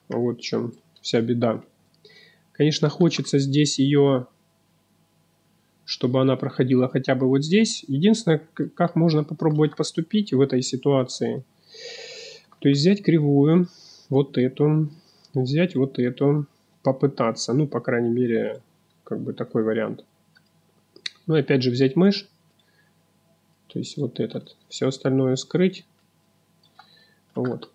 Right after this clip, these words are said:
Если я, предположим, увеличу степень до семёрки, то у меня вот тут появится си ви-шка, да, то я смогу как бы вот тут больше этот заворот сделать. Ну, опять же, так сказать, для того, чтобы это всё наглядно показывать, да.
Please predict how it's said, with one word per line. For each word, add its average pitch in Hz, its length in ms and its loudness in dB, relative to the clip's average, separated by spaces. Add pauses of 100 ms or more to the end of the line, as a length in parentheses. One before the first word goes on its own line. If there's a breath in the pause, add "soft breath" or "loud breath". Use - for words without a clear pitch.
Если 175 440 4
я, 190 220 4
предположим, 165 760 4
увеличу 170 560 2
степень 156 520 2
до 151 100 2
семёрки, 165 840 2 (1600 loud breath)
то 143 120 4
у 151 40 4
меня 190 300 4
вот 165 200 2
тут 196 200 2
появится 160 480 2
си - 180 0
ви-шка, 147 400 -2
да, 147 160 0
то 135 100 -2
я 147 160 4
смогу 147 500 2
как 135 160 -4
бы 135 180 2
вот 147 160 0
тут 156 160 2
больше 135 360 2
этот 120 200 -6
заворот 123 420 0
сделать. 120 360 -4
Ну, 147 180 2
опять 117 320 0
же, - 140 -14 (1120)
так - 160 -18
сказать, 117 280 -4
для 120 180 0
того, 123 240 2
чтобы 117 320 -4
это 120 140 -6
всё 123 180 -4
наглядно 117 460 0
показывать, 131 640 -4
да. 143 260 -4